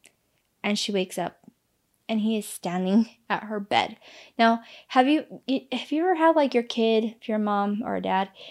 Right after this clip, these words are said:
your kid comes in in the middle of the <laughs> night and they're, like, standing by your bed, and it's kind of freaky,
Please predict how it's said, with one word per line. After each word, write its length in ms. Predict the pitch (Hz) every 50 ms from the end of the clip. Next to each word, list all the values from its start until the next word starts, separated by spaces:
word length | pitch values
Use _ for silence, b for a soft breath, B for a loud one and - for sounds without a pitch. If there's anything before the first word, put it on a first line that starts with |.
| B B B _ _ _ _
your 140 | 202 208 196
kid 260 | 202 - 214 208 208
comes 240 | - 214 208 202 -
in 240 | 208 202 196 196 196
in 80 | 196
the 80 | 196 196
middle 140 | 196 190 220
of 80 | 214
the 60 | 262
<laughs> 0 |
night 340 | 277 262 262 269 254 269 240
and 80 | 247 233
they're, 100 | 226 220
like, 220 | 220 214 208 208
standing 440 | - - - 190 175 185 208 220 220
by 120 | 214 214
your 180 | 214 233 226 220
bed, 300 | 202 196 185 190 196 208
and 160 | 214 214 214
it's 160 | 214 - -
kind 200 | - - 330 359
of 120 | 359 359 349
freaky, 760 | - - - 233 247 247 247 - - 269 277 277 294 294